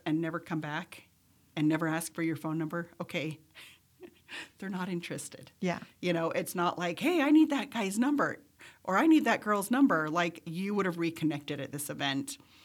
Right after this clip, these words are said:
Speaker 1: if there was an interest level. So just keep that in mind, okay?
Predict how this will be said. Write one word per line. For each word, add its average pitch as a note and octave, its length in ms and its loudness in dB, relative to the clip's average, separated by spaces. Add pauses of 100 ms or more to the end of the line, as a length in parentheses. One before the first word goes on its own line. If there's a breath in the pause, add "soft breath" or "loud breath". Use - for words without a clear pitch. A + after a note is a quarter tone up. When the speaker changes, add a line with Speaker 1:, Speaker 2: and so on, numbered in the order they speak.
(300 soft breath)
Speaker 1:
if E3+ 180 0
there D#3+ 160 0
was D#3 180 -2
an D#3+ 80 0
interest D3 320 -6
level. - 240 -8
So - 180 -4
just E4 320 -2
keep - 380 -4
that G3 160 2
in E3 80 0
mind, - 280 -6 (140)
okay? F#3+ 280 2